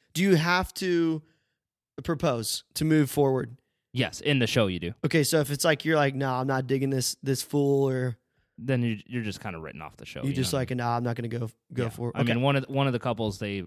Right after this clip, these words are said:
Speaker 2: obviously proposed, and then they got down to Mexico, and they split up, so that was, you know.
Speaker 1: Right.
Speaker 2: But
Speaker 1: Okay.
Speaker 2: but then you, once you do the propose thing, you have to do the whole "we're getting married" thing and go to the wedding, and then that's where people can say no.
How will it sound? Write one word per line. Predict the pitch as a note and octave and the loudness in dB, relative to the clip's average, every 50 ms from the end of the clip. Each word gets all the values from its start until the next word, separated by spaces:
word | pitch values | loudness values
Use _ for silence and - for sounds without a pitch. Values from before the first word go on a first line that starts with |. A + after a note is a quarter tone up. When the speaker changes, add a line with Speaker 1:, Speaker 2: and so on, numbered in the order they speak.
| - - | -10 -10
Speaker 2:
obviously | - A2 G#2+ G2+ - - F#2 | -10 -8 -8 -8 -8 -8 -10
proposed, | F2+ - - G#2 G#2 G#2+ G#2+ G2+ F#2 G2 | -12 -8 -6 -2 -2 0 0 -2 -2 -4
and | F#2+ | -4
then | F#2 F#2 | -6 -6
they | F#2 | -6
got | G2+ G2 G2+ - | -8 -8 -8 -8
down | G#2 F#2+ F2+ F2 | -8 -8 -6 -6
to | F2 | -8
Mexico, | F2+ F2 - - - F2 E2+ E2+ | -8 -10 -12 -12 -10 -8 -6 -6
and | E2 | -6
they | D#2+ D#2 | -8 -10
split | - - - D#2+ D2+ - | -12 -12 -12 -10 -10 -10
up, | B1+ - - - | -10 -12 -14 -18
so | - - F2+ D#2 C#2+ C#2 | -14 -12 -10 -10 -10 -10
that | D#2 D2 - | -12 -12 -14
was, | - - - - | -16 -18 -18 -16
you | - - | -16 -16
know. | - - - _ - | -16 -18 -20 _ -6
Speaker 1:
Right. | C3 C3 A#2+ C3+ - - _ _ _ _ _ _ _ | -4 -4 -4 -4 -8 -14 _ _ _ _ _ _ _
Speaker 2:
But | C#3+ C3+ - | -6 -4 -2
Speaker 1:
Okay. | C3+ B2+ B2 - - - _ _ _ _ _ _ _ - | -4 -4 -6 -10 -16 -20 _ _ _ _ _ _ _ -6
Speaker 2:
but | A2+ A2 | -4 -2
then | A2 A#2+ B2 B2 | 0 0 0 0
you, | B2+ - - | -2 -4 -6
once | E2+ F#2+ A2+ C3+ D3 D3 - - | -8 -4 0 0 0 0 0 -2
you | C#3 C3+ C3+ | -2 -2 0
do | C3 C#3+ C#3+ | 0 0 0
the | C3+ A#2+ | -2 -4
propose | - A#2+ - C#3 D3 D3+ D3+ - - | -6 -8 -4 -2 0 0 0 -2 -2
thing, | C#3+ B2+ A#2+ A#2+ A2+ A2 - _ _ _ _ _ _ _ _ | -4 -4 -2 -2 -2 -4 -6 _ _ _ _ _ _ _ _
you | A#2 A#2+ C3 C3 | 0 4 4 4
have | A2 - C#3 C3+ C3+ C3 - | 2 2 -2 -4 -4 -4 -4
to | - B2+ | -6 -6
do | A#2 G#2 A#2 A#2 A#2 A2+ | -2 0 2 2 4 2
the | A2 G#2 | 2 0
whole | F2+ A#2 A#2 A2+ A2 G#2+ G#2 G#2 G2+ G2 - - | 0 0 0 0 2 0 0 0 -2 -4 -4 -4
"we're | G#2 G#2+ G#2+ G#2+ G#2+ | -4 -2 -2 -2 -4
getting | F#2+ A2+ A2+ A2+ A2 G#2 G2 | -4 -6 -4 -2 -2 -2 -2
married" | F#2+ G2+ G#2+ A2+ A2+ A#2 G#2+ | -4 -4 -4 -4 -4 -6 -6
thing | A2+ A2+ A2+ A2+ G#2 | -4 -4 -4 -2 -4
and | G2 F#2+ | -4 -4
go | G#2 G#2+ | -2 -2
to | G#2+ | -2
the | G2 F#2 | -2 -4
wedding, | F#2 G2+ G#2 A2 A#2+ B2+ B2+ | -4 -4 -4 -4 -4 -4 -4
and | - G#2+ A2+ G#2 | -6 -6 -6 -6
then | A2+ A2 G#2 G#2 | -6 -6 -6 -6
that's | G#2 G#2 G#2 - - - | -8 -8 -8 -10 -8 -8
where | A2 F#2 | -8 -8
people | - - G#2+ F#2 G2 F2+ | -6 -8 -8 -8 -8 -10
can | - F#2+ F2+ | -12 -12 -10
say | - A2+ G#2+ G2 | -8 -8 -6 -6
no. | F#2 F#2 F#2+ D#2 A1+ D#2 | -6 -6 -6 -6 -8 -10